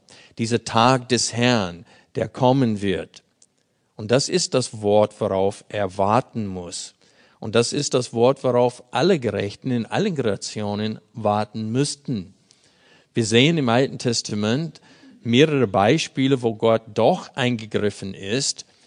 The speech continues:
und Gericht hat, okay, hat und dann Ge-, äh, Gericht ausgeübt hat, wo er die Gerechten rettete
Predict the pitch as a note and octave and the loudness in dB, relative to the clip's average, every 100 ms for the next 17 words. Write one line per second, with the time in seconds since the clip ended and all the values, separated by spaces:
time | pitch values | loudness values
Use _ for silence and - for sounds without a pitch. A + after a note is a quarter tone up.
0 | _ _ _ _ _ _ B2+ A#2+ A#2+ A#2+ | _ _ _ _ _ _ 0 2 2 -2
1 | - - - A2 A2 A#2+ - - _ _ | -6 -14 -4 -2 0 -2 -6 -20 _ _
2 | _ _ _ - - G2 - - _ _ | _ _ _ -12 -8 -8 -10 -20 _ _
3 | _ G#2 - G2 A#2 A2 B2 - - - | _ -12 -8 -8 -4 -2 -2 -4 -18 -20
4 | - _ - B2+ B2+ - - A#2+ B2+ A2+ | -20 _ 0 0 0 -2 0 2 2 0
5 | A2+ - - A#2 A2 G#2 G2+ - - A#2 | -2 -2 -6 -4 -2 -4 -6 -10 -6 -2
6 | A2+ B2+ C3 C#3+ E3+ - A2 - G#2+ G2+ | 0 -2 0 -2 0 -2 -2 -2 -4 -4
7 | - A#2 A#2 A#2 A#2 G#2+ G#2 C#3 D#3+ - | -2 2 4 4 2 0 2 2 2 -4
8 | F#3 G3 F#3+ - A#2+ C#3 C#3+ G#2 - G2+ | -6 -6 -10 -4 2 2 2 -4 -4 -4
9 | E3 | -4